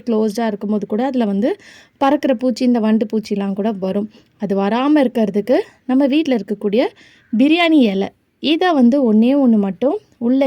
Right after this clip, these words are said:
இந்த மாதிரி இன்செர்ட் பண்ணி வைங்க. இந்த மாதிரி வச்சுட்டு நீங்க க்ளோஸ் பண்ணி வச்சிங்கன்னா நீங்க எவ்வளோ மாசம் கழிஞ்சு இதை ஓப்பன் பண்ணாலும் உங்களுக்கு ரொம்பவே ஃப்ரெஷ்ஷாக இருக்கும். எந்த ஒரு வண்டு பூச்சியும் வந்து பார்த்திங்கன்னா வராது. கண்டிப்பா இந்த டிப்பும் யூஸ்ஃபுல்லா இருக்கும்,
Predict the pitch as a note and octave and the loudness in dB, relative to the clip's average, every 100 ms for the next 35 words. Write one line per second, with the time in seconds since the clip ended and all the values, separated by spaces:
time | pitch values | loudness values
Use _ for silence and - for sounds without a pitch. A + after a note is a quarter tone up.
0 | A3+ G3+ F#3+ G3+ C4+ A3 G#3+ A3 G#3+ - | 2 0 -4 -4 0 0 0 -6 -8 -10
1 | F#3+ F#3+ F#3+ F#3 F#3+ A#3 G4+ _ _ _ | -8 -6 -6 -8 -6 -6 -8 _ _ _
2 | _ _ _ _ _ _ _ _ _ _ | _ _ _ _ _ _ _ _ _ _
3 | _ _ _ _ A#3+ A#3 C#4 C#4+ C#4 C4+ | _ _ _ _ 0 2 4 2 2 0
4 | A3+ - C#4 C4 A3+ G#3+ G#3+ A3 B3 A#3+ | 0 -2 0 2 2 0 0 -2 -2 0
5 | A3 G#3+ G#3 G#3+ G#3 A3 A3+ G3+ G3 F#3 | 0 0 0 -2 0 0 -2 -2 -4 -6
6 | G#3 B3 A#3+ A3+ A#3 A3 G#3 G3+ A3+ G#3+ | -4 -2 -2 -2 -4 -4 -2 -2 -2 -2
7 | G3+ G3+ A3 G#3+ G3+ F#3+ F#3+ C4+ D4 - | -4 -4 -4 -4 -4 -6 -2 -4 -4 -14
8 | - - G#3 G3+ G3+ G3 G#3+ A3+ B3 A#3+ | -18 -4 0 0 0 0 0 2 0 0
9 | G#3 - A#3 A3 G#3 G#3 C#4+ D#4 A3 B3+ | -4 -2 -2 -2 -4 -4 -2 -2 0 0
10 | C#4 A#3+ G#3 G3+ G3+ A3 G#3 G#3+ G#3 A3+ | 2 0 0 -2 -2 -2 -2 -4 -2 -2
11 | G#3 G3+ G3+ F#3 F#3+ F#3 G#3 A3 G3 G3+ | -2 -2 -6 -8 -8 -8 -4 -2 -2 -4
12 | G3 G#3+ G4+ - - - D4+ E4+ F4+ F#4 | -2 -2 -2 -6 -20 -8 -2 0 2 0
13 | D#4+ B3 A3+ A3 G#3+ A3+ A3 G#3+ - G#3 | 0 0 0 -4 -4 -2 0 -2 -4 -2
14 | G3 F#3+ C4+ | -4 -4 -6